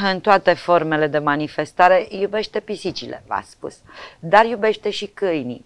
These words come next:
Nu, îi plac câinii, cuvinte bine alese. Uh,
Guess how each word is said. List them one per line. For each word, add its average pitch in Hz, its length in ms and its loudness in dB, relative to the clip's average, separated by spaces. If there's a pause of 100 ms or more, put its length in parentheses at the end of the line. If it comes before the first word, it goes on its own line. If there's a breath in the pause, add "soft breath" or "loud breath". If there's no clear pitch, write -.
Nu, 156 320 -2 (120)
îi 156 140 0
plac 175 520 4
câinii, 107 400 -10 (120)
cuvinte 170 440 0
bine 175 260 -2
alese. 131 600 -2 (540 loud breath)
Uh, 156 400 6